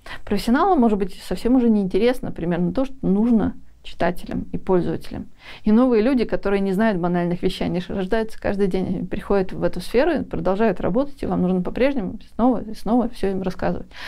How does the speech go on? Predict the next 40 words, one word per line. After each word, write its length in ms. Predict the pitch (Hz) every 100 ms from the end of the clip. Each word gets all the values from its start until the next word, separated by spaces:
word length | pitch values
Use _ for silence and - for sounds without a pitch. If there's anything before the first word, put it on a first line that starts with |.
| - -
И 40 | 190
вот 100 | 196
когда 160 | 240
вы 60 | 247
осознаете, 500 | 240 233 269 262 190
что 320 | - 196 185 - -
люди, 240 | - 240 233
которые 340 | 220 214 220
вас 140 | 214 214
читают, 540 | 226 226 226 170 151 -
и 300 | 196 185 185 - - -
ваши 300 | - 208 220
профессиональные 560 | 190 190 - 208 202 190
интересы, 560 | 185 190 190 - - 185 - - - -
э, 140 | - -
это 200 | 185 226
немножко 460 | 220 226 226 -
из 80 | 220
разных 320 | 226 220 202
сфер, 340 | - - 311 359 - - - - - - - - - - _ _ - _ - - - -
примете 480 | 190 233 254 240 208
это 220 | 190 175
и 80 | 170
поймете, 460 | 175 175 208 220
что 180 | 196 -
это 140 | 185 190
нормально 500 | 196 196 214 208 185
и 160 | -
хорошо, 500 | 180 185 185 - 220
и 140 | - 185
вы 100 | 190
помогаете 540 | 208 208 233 226 190
этим 180 | 170 190
людям 280 | 185 180 180
вырасти 420 | 214 208 - 160
и 40 |
добраться 480 | 170 170 196 190 -
до 220 | 147 156
тех 260 | - 190 -
высот, 300 | 180 180